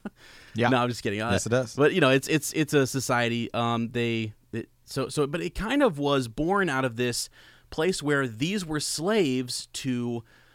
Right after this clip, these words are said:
Speaker 2: um, what would have been, like, the Targaryen family. Imagine the Targaryens being back in Valyria, um, with their dragons and all of that. So I would make the case that the,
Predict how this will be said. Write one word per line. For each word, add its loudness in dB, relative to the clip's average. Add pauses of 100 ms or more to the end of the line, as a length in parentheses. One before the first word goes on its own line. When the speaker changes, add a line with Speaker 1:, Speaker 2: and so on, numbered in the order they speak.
(160)
Speaker 2:
um, 0 (440)
what 0
would 2
have 2
been, 2
like, 0
the -2
Targaryen -2
family. -4
Imagine -2
the -2
Targaryens -2
being 0
back -4
in 0
Valyria, -4 (440)
um, 2
with -2
their 0
dragons 0
and -2
all 0
of -6
that. -2 (380)
So 4
I 2
would 2
make 2
the -6
case -2
that -2 (520)
the, 2